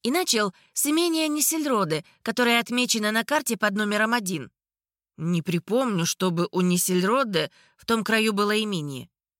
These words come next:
Было. В Елизаветино, точнее, в Дылицах. Хотите сказать, что в своё время им владел Карл Нисельроде? Его жена, Мария Дмитриевна.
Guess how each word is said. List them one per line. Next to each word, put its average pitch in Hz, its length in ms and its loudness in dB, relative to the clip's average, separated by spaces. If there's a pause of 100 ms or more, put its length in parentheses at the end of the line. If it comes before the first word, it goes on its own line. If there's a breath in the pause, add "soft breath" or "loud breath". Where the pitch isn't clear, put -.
(160)
Было. 254 400 -2 (340)
В 180 40 -4
Елизаветино, 302 880 -2 (280)
точнее, 294 640 0 (200)
в 330 120 -4
Дылицах. 185 600 -2 (220)
Хотите 214 420 -2
сказать, 170 500 0
что - 200 -2
в - 40 0
своё 180 380 0
время 180 400 -2
им 202 260 -2
владел 175 600 0 (380)
Карл 233 360 2
Нисельроде? 220 720 0 (520)
Его 240 280 0
жена, 254 520 0 (200 soft breath)
Мария 320 300 0
Дмитриевна. 170 720 -4